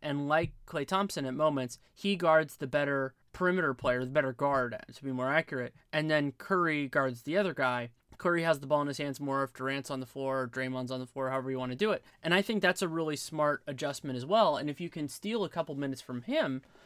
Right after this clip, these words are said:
then that also puts less pressure on a lot of the other pieces in the rotation, because if you can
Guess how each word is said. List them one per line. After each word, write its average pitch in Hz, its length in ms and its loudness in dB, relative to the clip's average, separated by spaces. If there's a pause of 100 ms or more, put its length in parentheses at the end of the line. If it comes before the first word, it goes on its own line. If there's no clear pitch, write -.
(280)
then 180 240 2
that 175 160 0
also 190 300 2
puts - 320 -6
less 156 220 4
pressure 147 640 0 (220)
on 156 160 4
a 151 40 2
lot 151 200 4
of 143 80 -2
the 147 100 0
other 143 140 -2
pieces 143 400 -4
in 139 80 -8
the 127 100 -2
rotation, 123 640 -4 (200)
because 139 260 -4
if 131 100 -10
you 170 120 -4
can 135 320 -2